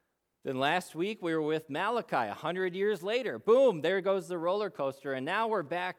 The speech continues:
with Daniel again, back and forth, back and forth. It can get exhausting, right? But it's important to know the history, the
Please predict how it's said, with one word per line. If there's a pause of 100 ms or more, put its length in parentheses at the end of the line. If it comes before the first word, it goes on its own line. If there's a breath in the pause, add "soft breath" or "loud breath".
with
Daniel
again,
back
and
forth,
back
and
forth.
It
can
get
exhausting, (160)
right? (1900)
But
it's
important
to
know (640)
the
history, (840)
the